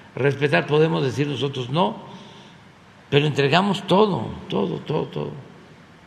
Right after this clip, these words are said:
Sí, eso es lo que estoy pidiendo, que haya transparencia completa, que, mm, todos,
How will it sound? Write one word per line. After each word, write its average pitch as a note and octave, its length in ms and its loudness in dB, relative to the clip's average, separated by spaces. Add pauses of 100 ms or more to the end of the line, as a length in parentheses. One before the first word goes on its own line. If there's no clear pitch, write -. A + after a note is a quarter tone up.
(760)
Sí, C#3+ 400 4
eso D#3 320 2 (500)
es A2+ 200 0
lo C3+ 120 4
que A#2 80 -2
estoy C3 200 2
pidiendo, B2+ 680 2 (1400)
que C#3 80 6
haya D#3 220 6
transparencia A#2 680 -2
completa, G#2 600 -6 (1900)
que, A2+ 160 -2
mm, F#2+ 840 -6
todos, D#3 560 -2